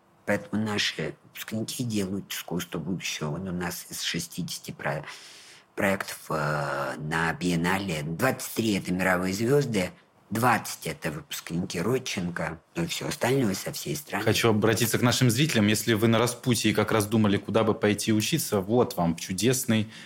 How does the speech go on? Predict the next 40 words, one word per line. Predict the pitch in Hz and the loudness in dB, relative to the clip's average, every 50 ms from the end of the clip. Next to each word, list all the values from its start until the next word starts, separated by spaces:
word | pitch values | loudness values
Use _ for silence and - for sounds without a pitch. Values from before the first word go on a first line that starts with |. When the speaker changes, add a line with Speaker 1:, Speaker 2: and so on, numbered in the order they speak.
| - - - | -20 -14 -4
Speaker 2:
вариант, | 95 107 113 120 127 131 127 | 2 2 4 4 4 4 2
собственно | - 120 104 - - 113 110 | 2 0 -2 0 2 2 2
говоря, | 101 107 110 113 110 | 4 4 4 4 4
куда. | 107 - - 117 107 95 80 78 76 | 2 0 -2 0 2 2 2 2 4
Speaker 1:
Куда, | 76 170 196 196 175 196 202 | 4 4 4 6 6 6 6
Speaker 2:
Вот | 214 220 | 6 6
Speaker 1:
ну, | 214 | 6
Speaker 2:
очень | 190 170 147 | 4 2 2
Speaker 1:
с | - | 2
конкурсом. | - 143 156 147 131 117 - 104 92 - - - 85 82 78 - - _ _ - | 2 2 2 2 2 2 0 -2 -4 -4 -6 -6 -6 -6 -8 -10 -16 _ _ -6
И | 107 | -4
к | 107 - | -2 0
нам | 147 151 147 147 | 2 2 4 4
Speaker 2:
Куда, | 143 - 143 | 4 4 4
ну, | 160 | 6
с | 160 | 6
Speaker 1:
приезжают | 165 170 175 165 | 6 6 6 6
со | 135 123 | 4 4
Speaker 2:
конкурсом. | 104 139 135 131 - | 4 2 0 -2 -2
Speaker 1:
всей | - 147 151 151 151 | 0 2 2 2 2
России. | 139 123 117 110 - - - 87 85 80 76 - - - - - - - - - - _ _ | 2 0 0 -2 -4 -4 -4 -4 -2 -4 -4 -8 -14 -20 -20 -20 -20 -20 -20 -20 -20 _ _
Там | - 143 151 151 | 2 2 4 4
есть | 131 110 104 101 95 - - | 4 2 0 0 -2 -4 -2
творческий | 131 151 160 156 156 - - - - 135 | 0 0 0 0 -2 -6 -6 -4 -4 -4
конкурс, | 139 - 143 135 131 120 - - - | -2 -2 -2 -2 -2 -2 -4 -6 -6
там | - - 107 98 95 82 | -2 -2 0 0 0 -2
есть | 76 85 - - | -4 -6 -6 -8
Speaker 2:
Да. | - | -8
Speaker 1:
собеседование. | - 76 98 98 - - - 147 156 151 151 147 127 127 127 123 120 - - - - - - - _ _ _ - | -6 -4 -4 -4 -4 0 0 2 2 2 2 2 2 0 0 -2 -2 -4 -6 -8 -12 -14 -18 -20 _ _ _ -2
И | 107 | 0
мне, | 117 131 131 135 135 131 - | 0 2 2 0 0 0 0
и | - 123 | 0 0
вот | 120 123 - - | 0 -2 0 0
так | - 139 123 | 2 2 2
же | 120 127 | 2 0
я | 123 123 120 117 113 | 0 0 0 0 0
и | 110 110 107 | 0 -2 -2
на | 107 104 95 | -4 -2 0
работу | 98 95 87 82 - - - - - | 0 -2 -2 -4 -10 -14 -16 -14 -10
беру, | - 82 80 76 | -8 -8 -8 -8